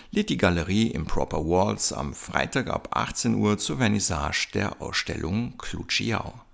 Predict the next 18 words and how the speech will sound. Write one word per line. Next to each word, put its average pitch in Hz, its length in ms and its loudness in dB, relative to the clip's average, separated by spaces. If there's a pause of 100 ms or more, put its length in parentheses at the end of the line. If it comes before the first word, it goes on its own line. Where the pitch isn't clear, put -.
(720)
Dabei 156 560 6
handelt 113 300 6
es 101 120 2
sich 104 260 0
um 78 180 -2
die - 320 -8
erste 120 400 2
in 113 180 8
Österreich 92 580 2
gezeigte - 540 -4
Soloausstellung 92 1000 4 (460)
des - 280 2
litauischen 92 720 2
Foto- 85 600 0
und 69 300 -2
Videokünstlers 92 1200 0 (120)
Gedvil 98 640 2
Tamošiūnaite, 85 1200 4